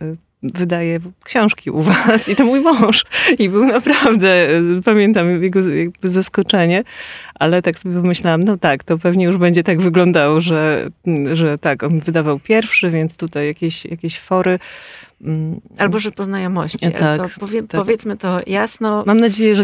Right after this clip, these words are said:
Speaker 1: że tekst pokaże czytelnikom, że jednak, że jednak tu-, tutaj stoi za tym moja praca. <laughs>
Speaker 2: No, myślę, że pokazuje. Sądząc po, po tym, jakie są komentarze, e,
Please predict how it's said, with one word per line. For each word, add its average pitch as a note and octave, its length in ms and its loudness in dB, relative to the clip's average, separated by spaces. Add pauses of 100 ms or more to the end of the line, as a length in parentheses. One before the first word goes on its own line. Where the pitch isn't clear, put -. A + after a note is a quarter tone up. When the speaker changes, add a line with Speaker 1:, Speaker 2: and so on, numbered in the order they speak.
(100)
Speaker 1:
że G3 140 0
tekst G3+ 420 -2
pokaże F#3 680 0
czytelnikom, F3 920 -4
że F3+ 300 -4
jednak, F3 440 -2 (320)
że F3 180 -4
jednak E3 420 -2
tu-, - 160 -20
tutaj E3+ 460 -6 (180)
stoi E3+ 320 -2
za F3 100 0
tym E3+ 160 -6
moja D#3+ 260 0
praca. D3 400 -4 (120)
<laughs> - 720 -6
Speaker 2:
No, F#3+ 180 0
myślę, F#3 240 -4
że A3 120 -2
pokazuje. F3+ 760 -4
Sądząc G3+ 480 -8
po, F#3 260 -8
po F#3+ 140 -10
tym, F#3+ 180 -10
jakie F#3 220 -10
są F3 260 -8
komentarze, F3+ 680 -6
e, E3+ 420 -6